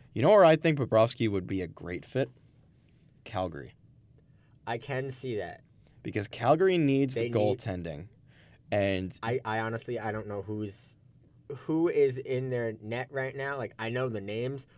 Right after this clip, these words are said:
Speaker 2: but it's not the actual person. Like, Mike Smith is a piece of paper. He breaks
Speaker 1: <laughs> Yes, breaks
Speaker 2: every,
Speaker 1: very
Speaker 2: he
Speaker 1: easily.
Speaker 2: breaks very easily. So, unless Mike Smith is somehow, um, like, seventeen years younger, there's no reason this team should have, like, seventy-three points.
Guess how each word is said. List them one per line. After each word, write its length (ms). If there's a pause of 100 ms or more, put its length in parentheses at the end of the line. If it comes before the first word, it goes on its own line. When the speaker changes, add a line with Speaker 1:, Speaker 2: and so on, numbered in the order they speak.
(120)
Speaker 2:
but 140
it's 180
not 240
the 160
actual 400
person. 320
Like, 120
Mike 260
Smith 280
is 140
a 40
piece 280
of 100
paper. 340
He 120
breaks 420
Speaker 1:
<laughs> 80
Yes, 340
breaks 200
Speaker 2:
every, 120
Speaker 1:
very 160
Speaker 2:
he 120
Speaker 1:
easily. 260
Speaker 2:
breaks 180
very 380
easily. 500 (240)
So, 400 (600)
unless 640 (260)
Mike 340
Smith 360
is 100
somehow, 540
um, 200 (280)
like, 200
seventeen 520
years 220
younger, 420 (200)
there's 140
no 60
reason 300
this 100
team 180
should 120
have, 120
like, 120
seventy-three 420
points. 460